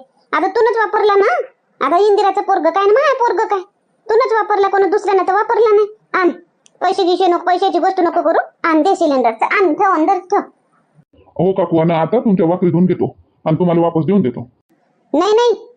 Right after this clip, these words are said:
Speaker 1: आता तिला वाकरी नको धुवायला लावू ना धनंजय, समजत नाही तुले, तीन महिने मोठं सांभाळून राहावं लागते.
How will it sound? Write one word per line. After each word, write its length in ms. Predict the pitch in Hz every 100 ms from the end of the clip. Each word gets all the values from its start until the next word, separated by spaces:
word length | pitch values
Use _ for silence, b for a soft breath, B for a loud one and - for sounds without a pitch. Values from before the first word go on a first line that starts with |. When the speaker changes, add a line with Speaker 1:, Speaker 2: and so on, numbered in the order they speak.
| -
Speaker 1:
आता 200 | 294 392
तिला 260 | 381 359
वाकरी 260 | 359 392 392
नको 200 | 392 403
धुवायला 280 | 285 339 359
लावू 160 | 359
ना 520 | 359 359 370 392 415 415
धनंजय, 540 | 247 294 339 359 381
समजत 360 | 381 320 339 349
नाही 120 | 370
तुले, 260 | 349 349 370
तीन 240 | 370 359
महिने 200 | 349 349
मोठं 200 | 349 359
सांभाळून 420 | 320 330 320 330
राहावं 140 | 311 302
लागते. 240 | 302 311